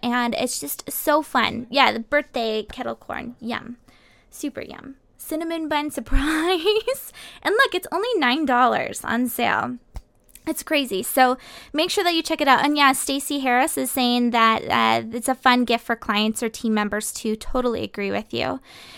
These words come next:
And Sweet Sports, um, she's actually saying it was a snap reversible scarf. What? Oh, how fun. Yeah, super excited about that. So make sure that you subscribe to their blog too, 'cause they have a pretty active blog over at sweet sport blog dot com.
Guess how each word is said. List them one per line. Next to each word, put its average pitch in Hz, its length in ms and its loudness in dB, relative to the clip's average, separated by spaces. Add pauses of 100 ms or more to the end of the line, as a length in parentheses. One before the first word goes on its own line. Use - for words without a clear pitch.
(160)
And 247 140 4
Sweet 285 300 0
Sports, 240 480 0
um, 226 440 2
she's 277 300 -4
actually 262 300 0
saying 233 240 0
it 226 60 0
was 226 120 -4
a 247 60 -2
snap 240 380 0
reversible 226 580 -2
scarf. - 560 -2 (300)
What? 539 540 0 (100)
Oh, 381 100 4
how 254 240 -2
fun. 262 640 2
Yeah, 214 360 4
super 302 340 2
excited 196 440 0
about - 240 -2
that. - 220 -4
So 240 280 2
make 240 220 0
sure 269 140 -4
that 254 140 0
you 233 400 -2
subscribe 233 440 0
to 247 140 -10
their 233 100 -2
blog 214 280 0
too, 226 180 -8
'cause 240 100 -10
they 220 80 -4
have 214 80 -2
a 220 80 -2
pretty 220 160 -4
active 220 460 -8
blog 208 240 0
over 220 160 -4
at 214 120 -4
sweet 226 380 -8
sport - 440 -6
blog 226 280 -2
dot - 200 -8
com. 247 360 -8